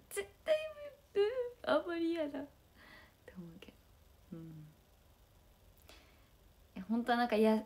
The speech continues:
なんか、そう、体にいいことしたいけどね。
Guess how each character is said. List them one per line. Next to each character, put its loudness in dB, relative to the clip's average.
な 2
ん -2
か、 -8
そ -12
う、 -14
体 0
に 4
い 4
い -4
こ 0
と -8
し -14
た -8
い -8
け -10
ど -14
ね。 -14